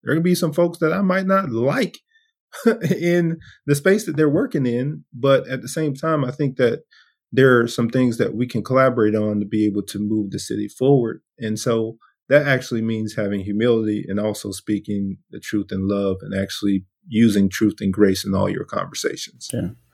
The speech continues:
Speaker 2: Uh, emotion isn't bad, but when you're talking about advocacy, it can't just be based on emotion. There's hard work. And I mean, you look at these brothers and sisters that were in the civil rights movement. These were think, these were cerebral folks,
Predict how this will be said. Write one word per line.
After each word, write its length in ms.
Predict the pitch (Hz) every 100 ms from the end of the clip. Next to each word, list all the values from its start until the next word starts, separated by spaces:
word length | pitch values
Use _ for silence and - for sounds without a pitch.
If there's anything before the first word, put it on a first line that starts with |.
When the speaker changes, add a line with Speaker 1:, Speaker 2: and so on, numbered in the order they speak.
| - - -
Speaker 2:
Uh, 120 | - -
emotion 500 | 110 107 151 151 131
isn't 300 | 110 101 80
bad, 480 | 82 85 73 64 - _ _ _ _ _ -
but 80 |
when 160 | 92 95
you're 100 | 90
talking 280 | 135 127 123
about 220 | 98 -
advocacy, 680 | 95 101 90 98 - 98 90
it 40 |
can't 460 | - - 117 95 90
just 280 | 95 92 -
be 120 | 90
based 400 | 80 87 85 -
on 160 | 85 80
emotion. 520 | 78 78 - - - _ _ _ -
There's 140 | 87
hard 400 | - 104 101 90
work. 280 | 95 95 87
And 100 | 92 - -
I 40 |
mean, 120 | 107 110
you 100 | 170
look 160 | 151
at 80 | 131
these 160 | 117 104
brothers 280 | 113 101
and 120 | 95 87
sisters 320 | 110 95 87
that 140 | 92
were 80 | 95
in 60 | 87
the 60 |
civil 240 | 82 92 82
rights 220 | 117 120
movement. 320 | 95 85 76
These 220 | 139 208
were 120 | 98
think, 360 | 76 - 135 95
these 180 | 139 202
were 80 | 120
cerebral 800 | 113 92 120 139 113 101 - -
folks, 500 | 151 160 - - -